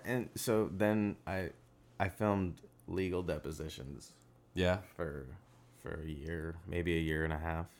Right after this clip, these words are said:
Speaker 1: You just go to law offices and record people talking and shit. It was actually a pretty chill job. Like, I'd work thirty, twenty-five, thirty hours a week. Did all kinds of fun stuff. I, I mean, and I made decent money,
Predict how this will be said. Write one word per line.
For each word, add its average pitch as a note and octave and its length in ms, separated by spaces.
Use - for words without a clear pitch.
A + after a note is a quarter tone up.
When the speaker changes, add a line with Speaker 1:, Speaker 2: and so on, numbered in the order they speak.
Speaker 1:
You F#2 100
just D#2+ 220
go D2+ 80
to C#2+ 140
law B1+ 320
offices D#2+ 520
and D#2 260
record E2+ 440
people F2 300
talking E2+ 340
and E2+ 140
shit. F2+ 320
It G#2 60
was G2+ 120
actually A2 320
a D#2+ 40
pretty - 240
chill - 240
job. - 380
Like, - 160
I'd F2+ 160
work E2+ 240
thirty, E2+ 340
twenty-five, F2+ 560
thirty F2+ 300
hours E2 300
a E2 60
week. D#2 300
Did G#2 140
all F2 100
kinds E2+ 300
of E2 80
fun E2+ 240
stuff. E2 340
I, - 120
I A#2 100
mean, B2+ 180
and F3+ 140
I D#4+ 40
made D#4 400
decent F#2 440
money, D#2+ 260